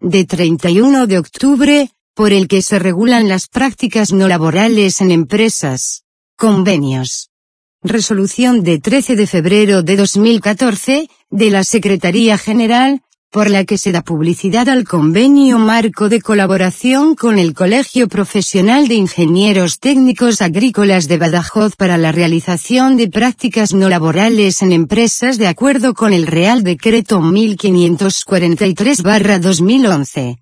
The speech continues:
de treinta y uno de octubre, por el que se regulan las prácticas no laborales en empresas. Convenios. Resolución de trece de febrero de dos mil catorce, de la Secretaría General,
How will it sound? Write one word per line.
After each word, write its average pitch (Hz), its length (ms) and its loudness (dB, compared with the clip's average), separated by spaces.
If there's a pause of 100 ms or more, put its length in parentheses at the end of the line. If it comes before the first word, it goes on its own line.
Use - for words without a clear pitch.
(100)
de 180 260 0
treinta 170 440 -2
y 175 100 2
uno 262 280 2
de 196 100 0
octubre, 277 720 0 (240)
por 214 200 2
el 190 140 2
que 190 140 0
se 208 160 -2
regulan 208 500 0
las 185 200 -2
prácticas 226 640 -2
no 190 140 2
laborales 185 760 0
en 185 80 2
empresas. 170 920 -2 (340)
Convenios. 151 920 -2 (520)
Resolución 214 800 -2
de 170 160 0
trece 247 380 0
de 208 100 0
febrero 190 560 0
de 170 140 -2
dos 196 220 0
mil 220 240 2
catorce, 254 640 -2 (220)
de 208 200 0
la 196 140 0
Secretaría 202 720 0
General, 240 640 0